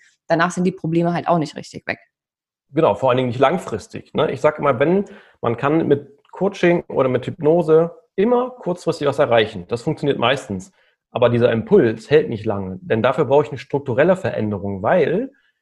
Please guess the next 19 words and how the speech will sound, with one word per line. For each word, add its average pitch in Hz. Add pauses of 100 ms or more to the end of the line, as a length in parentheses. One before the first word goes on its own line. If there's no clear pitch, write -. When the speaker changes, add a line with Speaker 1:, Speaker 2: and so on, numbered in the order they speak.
(220)
Speaker 2:
nach 104
dem 117
Gesetz 110
der, 110 (180)
von 117
Yin 123
und 110
Yang 175
bedeutet 135
das, 127
der -
Körper 202
und 123
der 113
Geist 147
benutzen 139
die 120
gleichen 131
Muster. 135